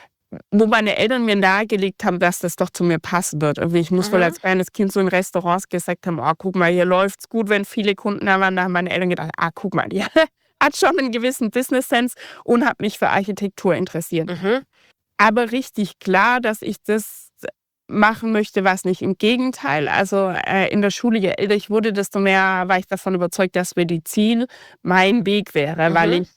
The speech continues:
Speaker 1: ähm, ich habe schon immer ein tiefes Interesse an Menschen gehabt, seit jeher.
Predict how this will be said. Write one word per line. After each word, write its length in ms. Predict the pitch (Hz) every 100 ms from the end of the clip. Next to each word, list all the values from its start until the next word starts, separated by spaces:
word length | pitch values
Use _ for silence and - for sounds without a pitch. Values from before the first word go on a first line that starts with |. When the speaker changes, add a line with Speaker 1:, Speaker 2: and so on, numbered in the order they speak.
| _
Speaker 1:
ähm, 380 | 175 165 170 180 - _ _ -
ich 200 | 190 202
habe 120 | -
schon 200 | 202 190
immer 320 | 220 214 208
ein 240 | 202 202
tiefes 340 | 190 220 226 208
Interesse 480 | 185 196 208 214 180
an 140 | 190
Menschen 380 | 196 226 - 214
gehabt, 300 | 226 233 -
seit 280 | 208 185 190
jeher. 420 | 208 220 196